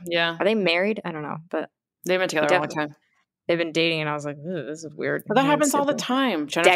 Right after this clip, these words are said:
Speaker 2: Dexter.
Speaker 1: Jennifer Carpenter and Michael C. Hall.
Speaker 2: Yeah. Ugh, anyways.
Speaker 1: Anyways, other celebrities who are doing things. John Mulaney and Olivia Munn. I just assumed we were never gonna see their baby, and they shared a picture of him when he was born in December, and I was like,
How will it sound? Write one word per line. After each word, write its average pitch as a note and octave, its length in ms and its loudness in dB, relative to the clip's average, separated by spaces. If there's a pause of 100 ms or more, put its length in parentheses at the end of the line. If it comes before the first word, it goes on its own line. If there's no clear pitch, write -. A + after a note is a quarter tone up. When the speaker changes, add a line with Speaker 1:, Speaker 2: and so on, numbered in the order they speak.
Speaker 2:
Dexter. - 280 2
Speaker 1:
Jennifer G3+ 340 6
Carpenter G#3+ 680 2
and F3 400 0 (100)
Michael F3+ 280 -2
C. F3+ 160 -4
Hall. F3 420 -2 (160)
Speaker 2:
Yeah. E3+ 460 -4 (760)
Ugh, D3+ 180 -6 (140)
anyways. D#3 420 -10 (760)
Speaker 1:
Anyways, E3 640 2 (180)
other A3 220 4
celebrities F3 920 0 (840)
who F#3+ 60 0
are F3+ 100 4
doing F3 280 2
things. E3 400 0
John A#3 260 4
Mulaney A#3+ 320 4
and G#3 140 4
Olivia G3 360 4
Munn. F#3+ 300 4
I G#3+ 160 4
just D4 180 0
assumed C#4 300 2
we B3 80 4
were G3+ 120 2
never F#3 260 4
gonna F#3 180 2
see F3+ 220 0
their F#3+ 160 2
baby, G3 340 2
and F#3+ 120 0
they E3+ 100 2
shared F3+ 300 2
a F3 40 0
picture F#3+ 420 -2
of F#3+ 80 0
him G3 220 0
when F3+ 100 0
he E3+ 120 0
was D#3+ 100 0
born E3 240 0
in E3 60 -2
December, E3 460 0
and E3+ 100 0
I D#3 80 0
was D3+ 100 -2
like, D#3 180 -2